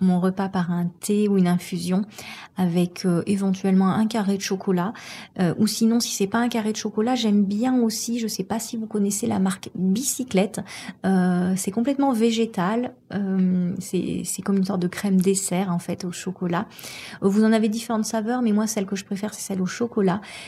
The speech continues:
Et c'est sans soja. Donc, euh, pour les personnes qui sont intolérants, qui veulent pas en consommer, ça permet aussi de moins, euh,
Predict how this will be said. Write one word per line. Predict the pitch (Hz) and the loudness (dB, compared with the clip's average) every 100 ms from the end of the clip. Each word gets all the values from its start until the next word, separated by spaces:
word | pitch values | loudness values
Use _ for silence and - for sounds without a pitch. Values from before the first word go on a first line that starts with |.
| - - | -6 0
Et | 196 | 2
c'est | 233 | 0
sans | 226 - 254 | -2 -2 -2
soja. | - 240 202 170 - - | 0 0 0 -2 -6 -4
Donc, | 190 190 185 196 | 2 4 2 0
euh, | |
pour | 190 | 0
les | 190 | 2
personnes | 190 190 202 196 | 2 0 -2 -2
qui | - | -2
sont | 190 | 0
intolérants, | 185 196 190 196 196 | 0 2 2 2 0
qui | 196 180 | -4 -2
veulent | 185 | -2
pas | 196 | 0
en | 202 | -2
consommer, | 190 190 196 190 196 202 | 0 -2 0 2 2 0
ça | 175 | -2
permet | 185 185 196 | 0 2 2
aussi | 190 190 | 0 0
de | 185 | 2
moins, | 180 190 208 208 - - - - - 180 | 4 4 2 0 -6 -18 -18 -20 -8 -4
euh, | 175 | -2